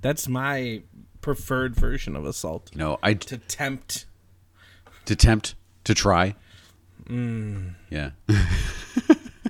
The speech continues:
Speaker 1: See, I told you, man. It's sexy.
Speaker 2: <laughs> It is, you're right.
Speaker 1: Going back,
Speaker 2: Yeah.
Speaker 1: going back to something we said
Speaker 2: Yeah.
Speaker 1: in, like, the, one of the early episodes,
Speaker 2: Yeah.
Speaker 1: like, e-, every word seems to either, like, have some relationship to sex or religion.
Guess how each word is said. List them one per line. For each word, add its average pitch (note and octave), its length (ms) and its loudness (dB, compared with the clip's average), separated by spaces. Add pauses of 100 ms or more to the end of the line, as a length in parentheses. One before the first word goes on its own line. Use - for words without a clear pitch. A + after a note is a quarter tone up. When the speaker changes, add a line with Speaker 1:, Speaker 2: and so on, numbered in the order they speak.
(1000)
Speaker 1:
See, F3+ 240 2
I C3 100 0
told F#3+ 260 -4
you, C3+ 80 -8
man. E3+ 280 -8
It's - 160 -2
sexy. B3 480 2
Speaker 2:
<laughs> - 80 0
It - 20 -4
is, C4+ 240 2
you're C4 100 -2
right. C4 180 -2
Speaker 1:
Going G#3 200 4
back, A#3 200 2
Speaker 2:
Yeah. F3+ 60 -8
Speaker 1:
going A3+ 220 0
back A#3+ 180 2
to A#3 80 -6
something G#3+ 260 -4
we G#3 120 -2
said F#3+ 280 -2
Speaker 2:
Yeah. B3+ 120 -2
Speaker 1:
in, D#3 120 -4
like, C#3 200 -6
the, - 80 -10
one C3+ 240 -4
of A#2+ 80 -6
the - 40 -8
early D#3 240 0
episodes, C3 420 -2
Speaker 2:
Yeah. C#3 100 2
Speaker 1:
like, A2+ 160 -4 (500)
e-, G2 100 -12 (340)
every G3+ 340 0
word B2 600 2 (100)
seems D3 340 -4
to C#3 80 -6
either, C#3 500 -2
like, A#2+ 400 -6 (140)
have B2 420 -6
some D3+ 380 -6
relationship D#3+ 640 -6
to A#2 100 -6
sex - 560 -6
or A#2+ 140 -2
religion. G#2+ 500 -4